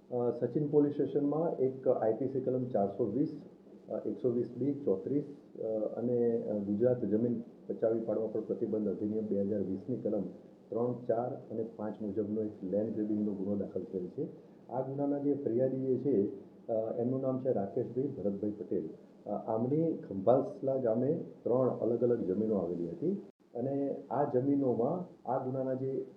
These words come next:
ટોટલ સાત આરોપીઓ જે છે, એમણે એકબીજાના મેળાપીપણામાં ગુનાહિત કાવતરું કરી અને એમની જમીન પચાવી પાડવાનો કાવતરો કરેલો હતો,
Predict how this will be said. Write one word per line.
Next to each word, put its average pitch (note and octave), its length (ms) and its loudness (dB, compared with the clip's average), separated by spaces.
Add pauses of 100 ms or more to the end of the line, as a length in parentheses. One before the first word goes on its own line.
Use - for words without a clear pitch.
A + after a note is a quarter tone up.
(120)
ટોટલ A#2+ 220 2
સાત A#2 360 0
આરોપીઓ G2+ 500 0
જે G2+ 160 -2
છે, G#2+ 440 -4 (120)
એમણે A2+ 260 2
એકબીજાના B2+ 640 0
મેળાપીપણામાં A#2 720 0
ગુનાહિત G#2 440 -2
કાવતરું G#2 400 0
કરી A#2+ 180 0
અને A2 220 -2
એમની G#2+ 200 -2
જમીન G2 340 -2
પચાવી G2 380 -2
પાડવાનો G2 380 -2
કાવતરો G#2 480 -2
કરેલો F2 380 -4
હતો, D3 280 -4